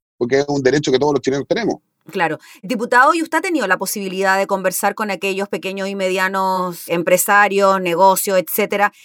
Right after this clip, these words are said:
Speaker 2: ¿Cuál es su postura frente a este tema? Me imagino que ellos querían que el, que los negocios estuviesen abiertos.
Speaker 1: Mira, una de las particularidades del pequeño empresario es que es muy trabajador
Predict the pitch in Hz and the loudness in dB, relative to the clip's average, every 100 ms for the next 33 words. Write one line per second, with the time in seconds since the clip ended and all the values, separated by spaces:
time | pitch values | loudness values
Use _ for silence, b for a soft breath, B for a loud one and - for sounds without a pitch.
0 | b 277 320 294 214 - 220 240 233 220 | b 0 0 0 -2 0 4 4 4 -2
1 | 208 214 214 220 254 233 190 - 247 269 | -2 -2 -2 0 0 0 -4 -4 -2 0
2 | 202 208 214 180 208 202 202 - 208 190 | 0 -2 -2 -2 -2 -2 -4 -2 -4 -4
3 | B B 262 220 196 196 196 208 202 185 | B B -2 2 2 0 -2 -4 -6 -6
4 | - 320 185 B B B B B - 110 | -2 0 0 B B B B B -2 2
5 | 107 127 143 135 123 110 104 92 101 95 | 4 4 4 4 4 2 -2 -2 -4 -4
6 | 92 101 92 95 104 120 113 110 104 98 | -6 -4 0 4 4 4 2 0 2 0
7 | 98 98 113 113 101 - 113 107 101 107 | -2 -2 -4 -2 -2 2 2 2 -2 0
8 | 110 107 101 101 104 113 | 2 2 2 0 0 -4